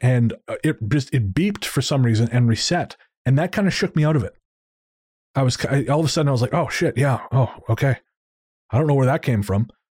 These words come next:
So I kept driving until I got somewhere with cell service, called my mom, and she was fine. So anyways, got back to Revelstoke, started researching, started asking people about ghost stories. And like I said,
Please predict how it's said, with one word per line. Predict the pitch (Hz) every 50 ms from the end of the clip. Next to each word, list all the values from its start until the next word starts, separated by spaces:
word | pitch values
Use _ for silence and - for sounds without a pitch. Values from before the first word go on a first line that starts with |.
| _ -
So | - - 147
I |
kept | 135 - 185 190 180
driving | 170 160 139 135 127 135 147 180 180 - -
until | - 131 127 151 139 135
I | 131
got | 123 135 143 139 123
somewhere | - - 143 135 135
with | 120 110
cell | - - 170 185
service, | 170 - 131 110 113 147 - -
called | - 131 127 120
my | 131 117
mom, | 101 101 110 120
and | 127 120 - _ -
she | - -
was | 117 113 107
fine. | - 175 196 160 - _ _ _ _ _ _ _ _ _ _ _ _ _ _ _ _ _ _ _ _ _ _ -
So | - - 196 190 175 180 - _ _ _ _ _ _ _ _ -
anyways, | 233 254 247 170 117 104 104 - _ _ - -
got | - 196 214 202
back | 208 196 185 -
to | 151
Revelstoke, | 143 143 143 135 - - 135 131 127 - - - - - - _ _ _ -
started | - - - 170 160 160 160 147 135
researching, | 135 139 131 - - 143 131 - - 139 131 131 127 131 117
started | - - - 139 135 127
asking | 127 123 117 - - 117
people | 107 123 110 113
about | 104 104
ghost | 98 101 92 -
stories. | - 95 80 76 - - - _ _ _ _ _ _ _ _ _ _ _ _ _ _ _ -
And | 151 156 156 160
like | 196 196 214
I |
said, | 196 202 - 165